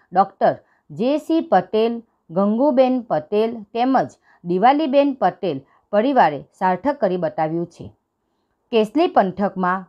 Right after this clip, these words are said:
કોરોનાની માઠી અસર પામેલા અસરગ્રસ્તો માટે મદદરૂપ થવાના ઉમદા આશય સાથે ત્રણ હજાર ડોલર સામાજિક કાર્યકર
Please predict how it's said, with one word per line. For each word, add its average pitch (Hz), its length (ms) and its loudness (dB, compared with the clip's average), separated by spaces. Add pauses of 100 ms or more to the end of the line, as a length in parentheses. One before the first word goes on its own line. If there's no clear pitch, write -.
કોરોનાની 285 600 2
માઠી 269 320 0
અસર 196 280 2
પામેલા 151 540 -4 (340)
અસરગ્રસ્તો 262 680 2
માટે 180 380 -2
મદદરૂપ 269 640 0
થવાના 196 500 0
ઉમદા 233 360 2
આશય 165 280 -2
સાથે 156 400 -10 (500)
ત્રણ 285 320 2
હજાર 226 320 4
ડોલર 160 380 0 (360)
સામાજિક 262 500 0
કાર્યકર 185 500 2